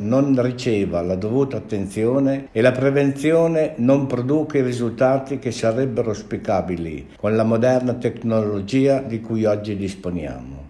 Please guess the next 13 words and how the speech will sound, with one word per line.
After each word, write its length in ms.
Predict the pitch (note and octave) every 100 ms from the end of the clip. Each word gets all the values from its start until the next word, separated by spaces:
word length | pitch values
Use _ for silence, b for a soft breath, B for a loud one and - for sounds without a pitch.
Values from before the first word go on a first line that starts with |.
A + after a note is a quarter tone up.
| -
Giuseppe 500 | G#2 G#2+ D3 D#3+ D#3
Lenoci, 840 | C3+ B2 B2+ C#3 C#3 C#3+ D3+ D3+ -
a 100 | G2+
sedici 500 | - B2+ A#2+ G2+ -
anni, 540 | G2+ G#2+ A#2+ C3 B2+ -
ha 80 |
perso 400 | A2 C#3 C#3+ -
la 140 | C3+ B2+
vita 400 | C#3 D#3 - D3
per 260 | - B2+
un 320 | C3 C3 B2 - B B
incidente 920 | B2+ C#3 C3 B2+ A#2+ D3+ E3 - D#3 -
accaduto 1040 | B2 - B2 B2 C#3+ C#3+ - C#3 C#3 -